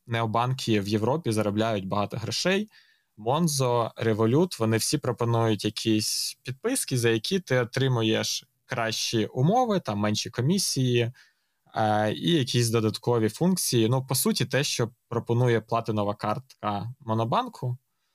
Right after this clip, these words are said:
е, вона в європейських необанках оформлена в таку більш зрозумілу для, е, тек-світу підписку. Е, але тут зразу специфіка, хоча,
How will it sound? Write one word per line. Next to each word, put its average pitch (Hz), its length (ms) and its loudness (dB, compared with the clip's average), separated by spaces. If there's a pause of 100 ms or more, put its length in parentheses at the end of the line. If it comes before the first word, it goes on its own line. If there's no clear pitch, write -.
(280)
е, 107 260 2
вона 120 460 0
в 113 240 -2
європейських 117 580 0
необанках 120 560 -2
оформлена 107 760 0
в 95 80 -6
таку 104 240 -6
більш 117 580 -2 (340)
зрозумілу 117 720 2
для, 104 520 0 (480)
е, 95 140 -2
тек-світу 107 1400 0
підписку. 110 500 -2
Е, 220 80 -4 (1400)
але 110 400 0
тут 175 140 -2
зразу 160 220 0
специфіка, 131 920 0 (260)
хоча, 120 640 -2